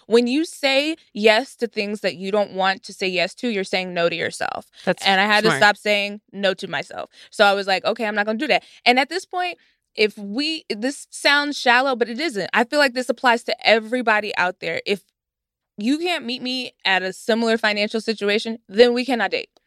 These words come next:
Speaker 2: I think
Speaker 1: Because
Speaker 2: it
Speaker 1: if we
Speaker 2: does
Speaker 1: dated,
Speaker 2: eventually kinda reach that
Speaker 1: you
Speaker 2: point.
Speaker 1: gonna make me poorer.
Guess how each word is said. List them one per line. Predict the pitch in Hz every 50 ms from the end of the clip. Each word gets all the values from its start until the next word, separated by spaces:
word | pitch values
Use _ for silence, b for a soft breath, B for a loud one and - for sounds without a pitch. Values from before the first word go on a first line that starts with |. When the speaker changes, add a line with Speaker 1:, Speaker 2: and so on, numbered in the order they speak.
| _ -
Speaker 2:
I | - 208
think | 202 247 262 247 - -
Speaker 1:
Because | - 208 226 220 196 233 226
Speaker 2:
it | 233
Speaker 1:
if | 226
we | 226
Speaker 2:
does | 233 233
Speaker 1:
dated, | 202 202 - - -
Speaker 2:
eventually | 170 196 180 - 196 175
kinda | - 175 170 165
reach | 160 156 -
that | 190 208 214
Speaker 1:
you | 226 294
Speaker 2:
point. | 302 - 320
Speaker 1:
gonna | 330 311
make | 302 302 285 254
me | 294 285
poorer. | 240 247 330 311 277 226 190 151 - -